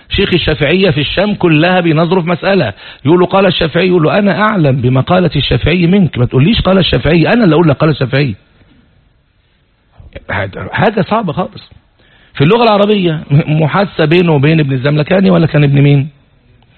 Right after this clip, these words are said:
أبي حيان، راجل من رجالات اللغة الكبار، كان عينه تنقلع له عينه ويشوف شيخ الإسلام ابن تيمية، بس يقابله بس مما استفاض من فضله وعلمه.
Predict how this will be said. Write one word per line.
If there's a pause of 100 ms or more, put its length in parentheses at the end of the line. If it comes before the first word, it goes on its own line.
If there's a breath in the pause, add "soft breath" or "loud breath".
(140)
أبي
حيان، (360 loud breath)
راجل
من
رجالات
اللغة
الكبار،
كان
عينه
تنقلع
له
عينه
ويشوف
شيخ
الإسلام
ابن
تيمية، (140)
بس (100)
يقابله
بس (480 loud breath)
مما
استفاض
من
فضله
وعلمه.